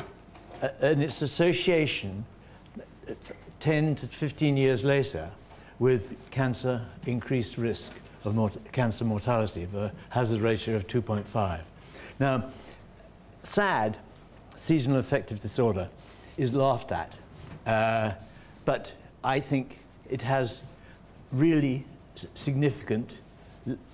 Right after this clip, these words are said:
long-term effect if it's over a lifetime. And where better to get it than as a seven o'clock in the morning commuter from the,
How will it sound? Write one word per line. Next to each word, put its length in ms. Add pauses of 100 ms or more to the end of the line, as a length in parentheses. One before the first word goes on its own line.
long-term 560
effect 440
if 140
it's 180 (140)
over 280
a 40
lifetime. 460 (480)
And 200
where 240
better 520 (100)
to 100
get 260
it 180 (640)
than 140
as 140
a 200 (440)
seven 320
o'clock 320
in 80
the 40
morning 400
commuter 480
from 240
the, 140